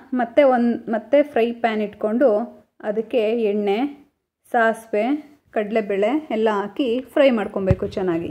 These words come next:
ಇದು ನಾವು ಬೀನ್ಸ್ ಪಲ್ಯಕ್ಕೆ ಇಟ್ಕೊಂಡಿರೋದು. ಕಡಲೆಬೇಳೆ ಎಲ್ಲ ಹಾಕಿ fry ಆಗಿದ ನಂತರ ಸ್ವಲ್ಪ ಒಂದು ಎರಡರಿಂದ ಮೂರು ಒಣಮೆಣಸಿನ್ಕಾಯಿನ ಸೇರಿಸ್ಕೊಬೇಕು. ಅದನ್ನೂ ಕೂಡ ಚೆನ್ನಾಗಿ ಫ್ರೈ ಮಾಡ್ಕೊಬೇಕು. ಎಲ್ಲ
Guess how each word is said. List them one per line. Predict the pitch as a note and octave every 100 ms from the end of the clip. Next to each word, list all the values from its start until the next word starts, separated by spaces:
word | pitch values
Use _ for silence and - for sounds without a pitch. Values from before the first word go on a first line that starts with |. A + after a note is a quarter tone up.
| A#3
ಇದು | D4 A#3+
ನಾವು | A#3+ C#4 A3 A#3 - _ -
ಬೀನ್ಸ್ | A3 C4+ C4+ -
ಪಲ್ಯಕ್ಕೆ | A3+ A3+ A3+ B3+ G#3
ಇಟ್ಕೊಂಡಿರೋದು. | G#3 - G#3 F#3+ F3+ C#4 A#4 - - _ _ _ _ _ _ _ -
ಕಡಲೆಬೇಳೆ | B3+ B3 B3+ B3 A3+ A3
ಎಲ್ಲ | G#3
ಹಾಕಿ | G#3 G#3+ D4 A#3 C4 - _ _ -
fry | B3 B3 C4
ಆಗಿದ | A3+ G3+ G#3
ನಂತರ | G#3 C4 A#3 A#3 - _ _ _ -
ಸ್ವಲ್ಪ | B3 - C4 A3 B3 - _ -
ಒಂದು | A#3+ A3+
ಎರಡರಿಂದ | B3 C4 B3 A#3+ B3 A#3+
ಮೂರು | A3+ A#3+ D#4 G#4+ - B3
ಒಣಮೆಣಸಿನ್ಕಾಯಿನ | G#3+ A#3+ A#3 A3+ A3+ A3 F#3+ A3+ G#3+ A3 A3
ಸೇರಿಸ್ಕೊಬೇಕು. | G#3+ G#3+ G#3 F#3 F#3 F#3 C#4 A#4 - - _ _ _ _ A3+
ಅದನ್ನೂ | G#3+ B3 C4 A3+
ಕೂಡ | A3 C4
ಚೆನ್ನಾಗಿ | C4+ A3+ G#3+ A3 E4 -
ಫ್ರೈ | D#4+ C4+
ಮಾಡ್ಕೊಬೇಕು. | G3+ F#3 F#3 F3 F3 - - _ _ _ _ _ _ _ _ _ _ A#3
ಎಲ್ಲ | A3+